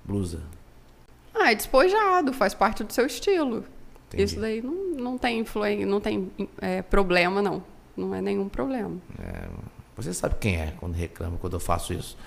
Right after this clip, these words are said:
Speaker 2: <laughs>
Speaker 1: Tá.
Speaker 2: Agora,
Speaker 1: Isso.
Speaker 2: se você quer passar uma imagem que não seja casual e despojado, aí não faz sentido essa blusa amarrada aí. Depende da imagem que você quer passar.
Speaker 1: Agora, uma curiosidade aqui. Vamos lá.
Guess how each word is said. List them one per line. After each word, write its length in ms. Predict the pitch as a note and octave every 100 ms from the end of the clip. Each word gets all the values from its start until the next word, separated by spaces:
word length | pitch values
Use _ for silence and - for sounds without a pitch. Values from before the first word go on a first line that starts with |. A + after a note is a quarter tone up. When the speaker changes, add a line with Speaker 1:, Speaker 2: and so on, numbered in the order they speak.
| G#3+
Speaker 2:
<laughs> 760 | A#3 - C4+ C4+ E4+ E4+ -
Speaker 1:
Tá. 260 | - - - - - - - - -
Speaker 2:
Agora, 240 | F#3+ F#3
Speaker 1:
Isso. 80 | F#3+
Speaker 2:
se 60 | G3+
você 220 | G3 G3+
quer 180 | G3 G#3
passar 380 | G3+ G#3+ A3 G#3+
uma 220 | G3 G3
imagem 540 | G3 G3+ F3 E3+ F3 F#3
que 100 | G3
não 160 | G3 G#3+
seja 280 | A3 G3
casual 640 | F#3+ G#3+ G3+ G#3+ G#3 F3+ F3
e 20 |
despojado, 800 | F3 - A3 B3 A#3 G3 G3 G#3+
aí 160 | A#3 G3
não 120 | F#3
faz 180 | F#3+ F#3
sentido 460 | - B3 - A3 G#3
essa 180 | A3
blusa 260 | A3+ A#3 B3+
amarrada 360 | B3 C4+ B3+ C#4+
aí. 160 | F4 - - - - - -
Depende 680 | G#3 G#3 A3 G#3+ G#3+ B3+ D#4
da 120 | B3+
imagem 360 | B3 A3+ G#3+ A3+
que 80 | A3
você 220 | A3+ A3+
quer 100 | A3
passar. 380 | - - - - - - - - - -
Speaker 1:
Agora, 180 | C3+
uma 60 | C#3
curiosidade 520 | - C#3 C3+ G#2+ G2+
aqui. 220 | F#2+ - - - - - - -
Vamos 180 | - F#2
lá. 240 | D#2+ C2